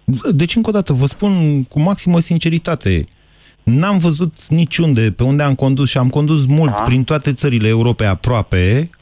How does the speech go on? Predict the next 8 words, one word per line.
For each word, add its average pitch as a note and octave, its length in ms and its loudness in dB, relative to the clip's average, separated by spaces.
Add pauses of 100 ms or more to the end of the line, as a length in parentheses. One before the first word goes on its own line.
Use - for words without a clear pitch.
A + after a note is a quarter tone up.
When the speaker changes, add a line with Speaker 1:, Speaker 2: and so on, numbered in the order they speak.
(120)
Speaker 1:
am C#3+ 200 2
acest B2 260 -2
obicei B2+ 320 0
să B2+ 120 -2
fac D3+ 280 -4
Europa C3+ 380 0
cu D#3 160 -2
mașina. C3 500 0